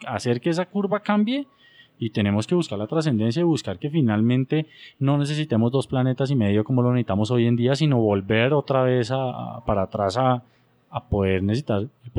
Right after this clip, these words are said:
es que el planeta es limitado, los recursos son limitados, el, el mundo no es infinito y estamos viviendo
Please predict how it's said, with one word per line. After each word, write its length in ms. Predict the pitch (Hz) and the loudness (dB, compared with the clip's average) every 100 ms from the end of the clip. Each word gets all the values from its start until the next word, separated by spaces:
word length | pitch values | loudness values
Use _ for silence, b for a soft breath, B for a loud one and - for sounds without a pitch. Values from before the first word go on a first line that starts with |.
| 117 | -4
es 120 | 110 | -2
que 80 | - | -4
el 40 | 117 | -2
planeta 320 | 101 92 107 | -2 -2 0
es 60 | |
limitado, 360 | 123 135 - 147 | 2 2 2 2
los 120 | 113 | 2
recursos 300 | 95 104 92 | -2 -4 -2
son 160 | 113 127 | 0 2
limitados, 520 | 143 123 113 160 117 | 2 0 0 0 0
el, 100 | 98 104 | -4 -8
el 80 | 104 | -6
mundo 280 | 92 95 104 | -4 0 2
no 80 | 120 | 2
es 100 | 131 | 0
infinito 420 | 131 107 110 143 | 0 2 2 2
y 100 | 123 | 0
estamos 300 | - 107 120 | 0 -2 0
viviendo 480 | 127 107 107 127 | 0 2 2 0